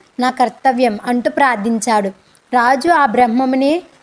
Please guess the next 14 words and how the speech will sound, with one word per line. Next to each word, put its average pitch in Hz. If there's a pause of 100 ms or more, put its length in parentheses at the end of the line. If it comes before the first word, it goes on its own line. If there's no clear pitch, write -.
(120)
ఓదార్యానికి 247
ఎంతో 247
సంతోషించి 247 (320)
ఆ 247
కుంకులు 269
తిని 254 (340)
ఆకలి 269
తీర్చుకోమని 254 (180)
తన 254
పరివారితో 247
చెప్పాడు. 226 (840)
రైతు 247
కాసేపటి 277
తరువాత 240